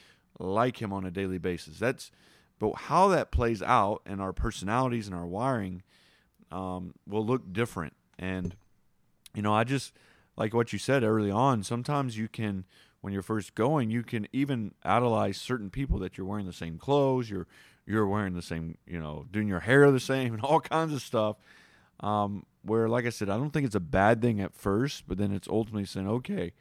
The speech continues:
how do I make this the way I am?" Because as you've been listening to this podcast, or maybe you, you have joined Christ Reward dot T V and you've tuned into that and you're, you're being activated and you're hearing me teach or whatever,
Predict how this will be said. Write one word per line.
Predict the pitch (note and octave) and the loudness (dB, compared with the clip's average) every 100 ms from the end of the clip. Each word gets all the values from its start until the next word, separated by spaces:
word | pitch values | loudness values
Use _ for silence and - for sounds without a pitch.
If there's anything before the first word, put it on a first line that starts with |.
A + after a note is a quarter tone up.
| _ _ _ _ _ | _ _ _ _ _
how | - G#2 | -4 0
do | C3+ C3 | 2 2
I | A2+ | 2
make | G#2+ G#2+ | -2 -4
this | - G#2+ G#2 - - _ - | -4 -4 -4 -10 -20 _ -8
the | |
way | F2 F2+ | -4 -2
I | F#2 | -2
am?" | G2+ A#2 G#2 | 0 -2 -4
Because | F2+ G2+ | -6 -4
as | G2+ F#2+ F2+ | -4 -4 -6
you've | F2+ | -8
been | F2 F#2 | -6 -4
listening | C3 C3 G#2+ | -4 -4 -6
to | F#2+ | -6
this | F#2 | -8
podcast, | - A#2 A2+ A2+ A2 A2 - | 0 0 2 0 0 0 -4
or | - E2+ - - - _ _ | -8 -8 -14 -20 -20 _ _
maybe | - C3 B2 | 4 8 8
you, | A#2 - | 6 2
you | G2+ G2+ | 0 2
have | G#2+ A#2+ | 2 2
joined | A2 A#2 A2 | 2 2 2
Christ | - A#2 A#2 - | 4 4 4 -2
Reward | G2+ G#2+ G#2 | -2 0 2
dot | G#2+ G2+ | 0 0
T | - G#2+ | -2 0
V | G#2+ G#2+ G#2 | 2 2 2
and | F#2 | 0
you've | F2 | -4
tuned | - A#2+ A2+ | 0 2 2
into | A2+ A#2 | 2 0
that | G#2 G#2+ G#2+ G#2 | 0 0 0 -2
and | F2 | -4
you're, | F2 - - - _ | -6 -8 -20 -20 _
you're | - | -10
being | E2+ A#2 A2+ | -4 0 4
activated | A2+ A2+ F#2+ G#2+ G#2 | 2 2 0 2 2
and | F#2 | -2
you're | F#2+ | 0
hearing | G#2+ G2+ | 0 0
me | G2 | -2
teach | - A#2 A#2 - | 0 0 0 -2
or | |
whatever, | F#2 F#2+ A2 A2 G#2+ | -2 2 2 2 -2